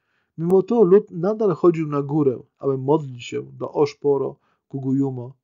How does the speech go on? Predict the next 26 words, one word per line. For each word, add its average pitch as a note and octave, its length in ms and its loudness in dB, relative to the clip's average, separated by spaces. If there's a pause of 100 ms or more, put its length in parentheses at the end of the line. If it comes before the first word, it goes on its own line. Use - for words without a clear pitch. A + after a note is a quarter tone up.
i A#3+ 80 -10
Czumbyłata, C#3 680 0 (540)
którego E3 260 -2
później G#3 340 -2
w E3+ 40 -8
modlitwach F3+ 640 -6 (260)
zaczęto D3+ 400 -2
nazywać F3 560 -6
Kugu G#3 280 -4
Kurik F3 360 -2
Kuguza, D3 580 -6 (300)
król G#3 320 -4
Wielkiej E3+ 380 -2
Góry. C#3+ 380 -4 (1200)
Malijczycy F#3 600 0
wierzyli, D3+ 400 0
że C#3 120 -6
Czumbyłat E3+ 560 -6
pomaga G3 440 -6
im G3 80 -8
się - 140 -10
modlić F3+ 560 -8 (220)
i D#3 80 -8
przekazuje E3 520 -6
ich - 100 -6
modlitwy E3 540 -10